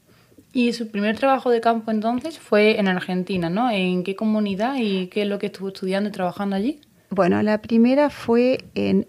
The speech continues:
Speaker 2: el noroeste del país, que es una zona montañosa. De hecho, se parece mucho a muchas partes de España,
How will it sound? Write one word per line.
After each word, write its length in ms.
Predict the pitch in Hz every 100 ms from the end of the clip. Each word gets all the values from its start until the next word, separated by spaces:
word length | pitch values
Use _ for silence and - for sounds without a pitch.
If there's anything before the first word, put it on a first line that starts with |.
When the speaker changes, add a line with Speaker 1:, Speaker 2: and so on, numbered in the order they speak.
| _
Speaker 2:
el 340 | 208 196 185 190
noroeste 720 | 240 254 220 233 - - 190
del 180 | 185 175
país, 760 | 185 190 214 208 - - - - _ - - - - _ _ _
que 180 | 196 196
es 160 | 208 -
una 200 | 190 190
zona 220 | 208 196
montañosa. 1040 | 185 175 175 180 190 208 185 - - 202 - - -
De 140 | 214
hecho, 180 | 214 208
se 100 | 190
parece 380 | 190 196 - 196
mucho 320 | 196 190 190
a 40 |
muchas 480 | 190 190 202 196 185
partes 360 | - 185 - 190
de 60 | 208
España, 580 | - 233 208 208 247